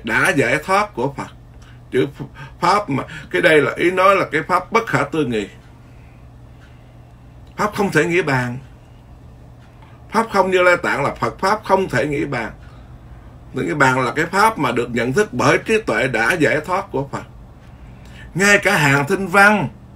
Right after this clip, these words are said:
hàng Duyên Giác, thậm chí hàng Bồ Tát nhận thức được, nhận thức bằng cái tính tâm mà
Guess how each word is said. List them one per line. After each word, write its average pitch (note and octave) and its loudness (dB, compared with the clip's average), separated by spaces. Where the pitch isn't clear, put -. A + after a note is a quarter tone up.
hàng C3+ -2
Duyên F3+ 0
Giác, G#3+ 6
thậm D#3+ -2
chí A3+ 8
hàng C3+ 2
Bồ B2+ 2
Tát G#3 2
nhận C3+ 4
thức A#3+ 0
được, C#3+ 2
nhận D3 0
thức D#3 2
bằng C#3 0
cái E3+ -2
tính B3 2
tâm F#3 4
mà C3+ 4